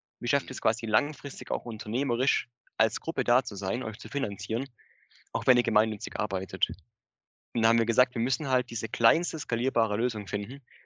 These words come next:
Speaker 1: die uns 'n Use Case bietet, den wir verfolgen können. Weil es auch f-, f-, für Sponsoren spannend ist, weil die ja uns auch fragen: wir supporten euch,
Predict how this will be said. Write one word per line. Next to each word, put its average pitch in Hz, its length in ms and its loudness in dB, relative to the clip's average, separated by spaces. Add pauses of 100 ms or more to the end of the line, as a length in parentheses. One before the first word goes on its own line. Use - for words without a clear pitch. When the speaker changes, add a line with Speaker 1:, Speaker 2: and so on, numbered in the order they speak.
(160)
Speaker 1:
die 123 60 2
uns 113 160 0
'n 117 100 2
Use 151 160 0
Case 107 240 0
bietet, 135 240 -4
den 123 100 4
wir 110 80 2
verfolgen 104 400 -2
können. 92 240 -4 (960)
Weil 110 140 8
es - 60 -2
auch 120 100 4
f-, - 180 -10
f-, - 200 -4
für 117 100 0
Sponsoren 120 460 0
spannend 143 320 2
ist, 160 180 0
weil 110 80 6
die 117 80 -2
ja 120 100 8
uns 120 140 2
auch 135 180 6
fragen: 101 380 0 (560)
wir - 80 12
supporten - 420 2
euch, 143 300 2